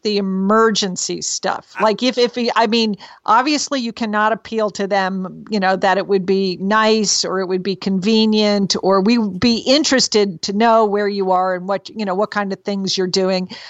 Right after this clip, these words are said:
Speaker 1: But just for emergency purposes, I think, you know, you have the right to, to have some, you know, like, what's gonna be the procedure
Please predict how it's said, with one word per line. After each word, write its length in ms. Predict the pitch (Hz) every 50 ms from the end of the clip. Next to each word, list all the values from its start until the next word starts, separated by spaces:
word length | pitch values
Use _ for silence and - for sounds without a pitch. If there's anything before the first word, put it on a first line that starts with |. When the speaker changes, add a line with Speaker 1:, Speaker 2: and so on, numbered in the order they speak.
| - - -
Speaker 1:
But 160 | 233 226 -
just 280 | - 247 240 - - -
for 220 | 233 214 185 - -
emergency 840 | 185 196 196 190 190 214 220 220 220 190 - 208 190 170 - - 175 170
purposes, 800 | - - 185 180 180 190 180 - - 185 185 180 - - - -
I 140 | - 196 208
think, 380 | 202 - - 226 220 214 202 - - - - - - - _ _ _
you 120 | - 226 208
know, 280 | 214 202 190 190 185
you 360 | - 117 185 208 226 254 240 226
have 340 | 208 247 240 240 220 202
the 120 | 185 208 190
right 420 | 185 202 220 220 220 208 202 - _ _ -
to, 360 | - - 202 190 196 - - 196
to 180 | - - 196 190
have 240 | 202 202 196 185
some, 400 | - - - 190 190 190 185 180 -
you 80 | 226
know, 160 | 208 196 180 180
like, 300 | 165 - 208 214 202 -
what's 400 | 202 185 202 233 233 - - -
gonna 160 | - 233 214
be 140 | 196 208 208
the 100 | 175 196
procedure 920 | - - 190 180 - - 202 202 190 185 160 - 190 180 180 180 180